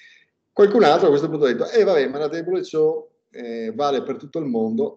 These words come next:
ed è assolutamente vero. Se la W H O vale per tutto il mondo, è chiaro che noi non possiamo utilizzare, eh, marcatori o biomarcatori molecolari che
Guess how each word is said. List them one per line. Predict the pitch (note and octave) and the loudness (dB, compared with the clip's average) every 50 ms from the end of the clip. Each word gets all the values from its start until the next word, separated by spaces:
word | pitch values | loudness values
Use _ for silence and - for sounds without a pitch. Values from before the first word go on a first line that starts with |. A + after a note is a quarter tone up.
| - - E2 | -12 -10 -8
ed | - A#2+ A#2+ | -6 -4 -4
è | |
assolutamente | A#2 A#2+ - A2+ G#2+ - G#2+ F#2+ G#2+ G2+ G2 - A2 | -4 -4 -6 -10 -12 -10 -10 -12 -12 -12 -6 -4 -2
vero. | C3 E3+ F3 D3+ A#2+ A2 G2+ F#2+ - | 0 2 2 2 2 0 -2 -6 -10
Se | - - G2 | -14 -14 -14
la | G2 | -10
W | G2+ A2+ A2 A2 | -10 -8 -8 -8
H | G#2 - C#3+ | -6 -6 -6
O | B2 | -4
vale | A2+ A2+ A#2 G#2+ | -4 -4 -4 -6
per | - A2 - | -6 -10 -12
tutto | - _ - D3+ | -10 _ -6 -6
il | C#3+ | -6
mondo, | B2+ - G#2+ C3 D3 | -6 -8 -6 -6 -6
è | C3 | -8
chiaro | - - G2+ - A#2+ | -8 -10 -10 -10 -10
che | G#2+ G2 | -10 -12
noi | G2 G#2+ | -12 -10
non | A#2 A2+ - | -10 -10 -10
possiamo | - G2+ - F#2 F#2+ A3 | -12 -16 -20 -18 -16 -16
utilizzare, | A3+ _ _ G2 _ _ - - E2 E2 E2+ F2 F2+ - _ _ _ _ _ _ _ _ _ - | -16 _ _ -20 _ _ -18 -16 -14 -12 -12 -12 -14 -14 _ _ _ _ _ _ _ _ _ -14
eh, | - - G1+ - - - - | -12 -10 -8 -8 -8 -8 -6
marcatori | - G#2 G#2 G#2 - - - - G#2 G2 G2 F#2+ F#2+ | -6 -6 -6 -4 -2 -4 -2 -2 -2 -2 0 -2 -2
o | F#2+ | -2
biomarcatori | F#2+ A2 A2 G#2 G2+ - - - G2+ - A2+ G#2+ G2 | 0 0 0 0 0 -2 -4 -6 -4 -2 -2 -2 -2
molecolari | F#2 F#2 F#2 F#2+ F#2 - A#2+ G2+ F2+ F2+ F#2 G2+ G2+ | -2 -6 -8 -8 -6 -6 -4 -4 -4 -4 -6 -8 -10
che | - - C#3 - - _ _ | -8 -8 -8 -8 -8 _ _